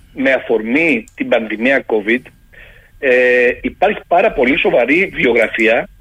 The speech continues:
για τις τραγικές συνέπειες της απαγόρευσης επισκεπτηρίων.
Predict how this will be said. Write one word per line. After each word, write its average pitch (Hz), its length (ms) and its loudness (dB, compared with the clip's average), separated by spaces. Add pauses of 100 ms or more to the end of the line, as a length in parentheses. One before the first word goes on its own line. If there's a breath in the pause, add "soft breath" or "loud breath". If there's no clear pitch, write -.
(400 loud breath)
για 135 340 -2
τις 120 300 -2 (160)
τραγικές 135 680 0
συνέπειες 127 680 2
της - 140 -4
απαγόρευσης 143 560 2
επισκεπτηρίων. 143 840 0